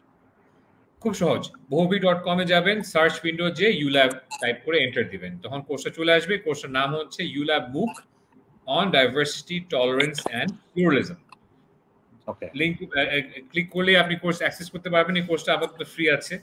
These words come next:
Speaker 1: so আপনাদের request করবো যে নেক্সট দু তিন মাসে এই কোর্সটা please, আহ, free আছে, এটাকে avail করবেন। Syllabus আছে, খুব সুন্দর করে course structure করা, দেখবেন যে, আহ, স-, আহ, আহ, প্রত্যেকটা lecture আলাদা করে আছে, video দেখতে পারবেন, আহ, কুইজ
Speaker 2: হুম।
Speaker 1: download করতে পারবেন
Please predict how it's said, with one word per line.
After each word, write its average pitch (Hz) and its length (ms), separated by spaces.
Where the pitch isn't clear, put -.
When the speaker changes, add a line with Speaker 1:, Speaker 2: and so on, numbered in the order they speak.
Speaker 1:
so 135 60
আপনাদের 127 320
request 131 340
করবো 139 140
যে 131 100
নেক্সট 131 180
দু 127 80
তিন 131 160
মাসে 131 260
এই 131 60
কোর্সটা - 280
please, 147 320
আহ, - 1080
free 147 220
আছে, 143 220
এটাকে 135 240
avail 131 300
করবেন। 139 320
Syllabus 143 440
আছে, 147 200
খুব 170 140
সুন্দর 165 240
করে 156 160
course 147 200
structure 131 380
করা, 127 220
দেখবেন 120 320
যে, 120 180
আহ, - 640
স-, - 220
আহ, 117 300
আহ, 113 220
প্রত্যেকটা 147 380
lecture 131 300
আলাদা 127 200
করে 123 180
আছে, 117 280
video 120 260
দেখতে 123 240
পারবেন, 120 380
আহ, 113 600
কুইজ 160 220
Speaker 2:
হুম। - 80
Speaker 1:
download 139 280
করতে - 180
পারবেন 120 360